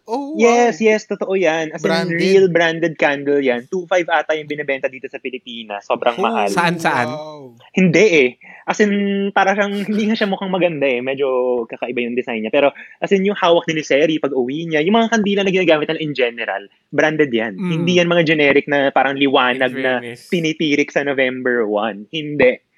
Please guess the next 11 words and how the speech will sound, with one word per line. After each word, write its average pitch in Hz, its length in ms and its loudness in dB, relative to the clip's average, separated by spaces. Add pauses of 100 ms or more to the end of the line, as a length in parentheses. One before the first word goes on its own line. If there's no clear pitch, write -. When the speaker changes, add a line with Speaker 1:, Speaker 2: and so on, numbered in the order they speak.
Speaker 3:
<laughs> 147 160 -6
Speaker 2:
As - 80 -4
in, 165 160 -2 (640)
scented 170 400 0
yan, 127 480 0 (240)
branded 135 400 -2
yan, 98 320 -6
mahal 123 260 -8
yan. 123 300 -8 (1600)
Yun 139 100 -8
lang. 113 140 -8